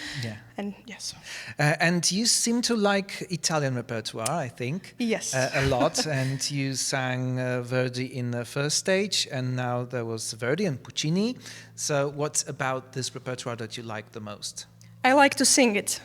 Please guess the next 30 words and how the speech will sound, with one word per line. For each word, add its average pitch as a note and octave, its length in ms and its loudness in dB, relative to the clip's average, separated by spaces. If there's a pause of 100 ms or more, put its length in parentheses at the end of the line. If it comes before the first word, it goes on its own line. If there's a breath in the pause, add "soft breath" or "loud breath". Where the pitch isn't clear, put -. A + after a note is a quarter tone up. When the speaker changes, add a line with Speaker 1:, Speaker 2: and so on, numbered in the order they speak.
(120)
Speaker 1:
Mm-hmm. D3+ 300 0
Speaker 2:
Um, G#3 460 0 (400 loud breath)
it's - 160 4
really C#4+ 220 8
enjoyable A3+ 540 6
to - 120 -4
sing, G#3+ 440 4
uh, G#3 180 4
bel G3 180 0
canto, C4+ 440 4 (180)
and, G#3 320 -6
um, F#3+ 300 -6 (760 loud breath)
and A3+ 120 -2
that's, G#3 180 -2
uh, G#3+ 140 2
what A3 180 0
I'm G#3+ 180 4
trying G#3+ 380 2 (120)
to G#3 200 0 (140)
perfect. G3+ 560 2
Speaker 1:
Mm-hmm. E3+ 240 2 (240)
Speaker 2:
And, G#3+ 340 -6
um, G#3+ 260 -2
so A3+ 200 4
I A3+ 100 8
choose A#3 320 2
the G#3+ 140 2
repertoire G#3 600 2
that F#3+ 200 -2
is - 400 0